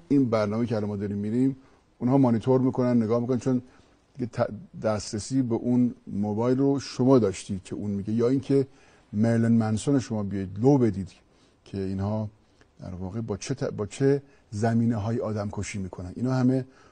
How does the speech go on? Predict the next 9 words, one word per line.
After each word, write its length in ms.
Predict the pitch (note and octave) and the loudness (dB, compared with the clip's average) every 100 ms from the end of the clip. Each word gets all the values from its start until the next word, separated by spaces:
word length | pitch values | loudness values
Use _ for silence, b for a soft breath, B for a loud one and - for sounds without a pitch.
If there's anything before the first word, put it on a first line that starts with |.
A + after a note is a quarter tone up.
| b A#2 | b -8
نکات 280 | G#2+ A2+ | -4 -2
بسیار 360 | A2+ G2+ - A2+ | -2 -4 -2 -2
مهمی 340 | G#2+ A2 A2 | 0 0 -2
است. 160 | G2+ - b b _ | -4 -10 b b _
از 280 | - G#2 A2 | -10 -8 -4
شما 140 | - B2+ | -4 -2
تشکر 440 | B2+ A#2+ A2+ C3+ | 0 0 4 4
می‌کنم، 460 | C#3 A#2+ B2+ A#2+ B2 - B2+ A2+ A#2 A2+ | 4 2 0 0 -4 -8 -12 -12 -12 -8
هم 320 | A2+ A2 | -6 -6